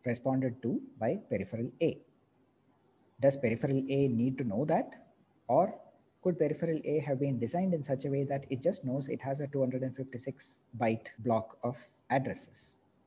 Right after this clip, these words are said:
to which it needs to respond? If we decide that peripheral A does not need to know that it is actually at memory locations zero zero up to F F,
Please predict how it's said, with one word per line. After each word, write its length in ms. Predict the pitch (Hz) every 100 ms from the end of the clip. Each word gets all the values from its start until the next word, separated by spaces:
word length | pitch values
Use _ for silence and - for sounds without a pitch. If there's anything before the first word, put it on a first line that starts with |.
| -
to 60 | 139
which 200 | 110 110
it 120 | -
needs 180 | 101 -
to 100 | 143
respond? 340 | 156 - - - - _ - - _ _ _ _ _ _ _ _ _ _ _ _ _ _
If 160 | 156 -
we 100 | 262
decide 400 | 180 156 170 160
that 160 | 151 -
peripheral 420 | 131 131 151 147 120
A 280 | 123 131 - - _ _ _ _ _ 127
does 180 | 123
not 220 | 190 214 214
need 200 | 147 135
to 60 |
know 240 | 123 113 101
that 140 | 107
it 100 | 117
is 140 | 120 -
actually 440 | 120 - 147 151 -
at 180 | 147 135
memory 300 | 120 131 135
locations 720 | 113 107 113 131 117 - -
zero 240 | 113 123 117
zero 280 | 117 117
up 180 | 110 110
to 120 | 120 98
F 140 | -
F, 300 | - - -